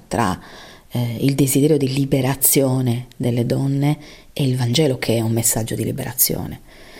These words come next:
Non c'è nessuna contraddizione tra il Vangelo e il femminismo.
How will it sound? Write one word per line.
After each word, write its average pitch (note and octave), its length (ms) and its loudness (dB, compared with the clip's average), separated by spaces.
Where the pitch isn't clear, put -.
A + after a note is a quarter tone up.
Non D3+ 200 0
c'è - 140 2
nessuna F#3+ 360 2
contraddizione D3 720 -2
tra A#2 120 -6
il A2+ 60 -4
Vangelo A#2 260 -4
e A2+ 40 -6
il - 40 -10
femminismo. A#2 600 -8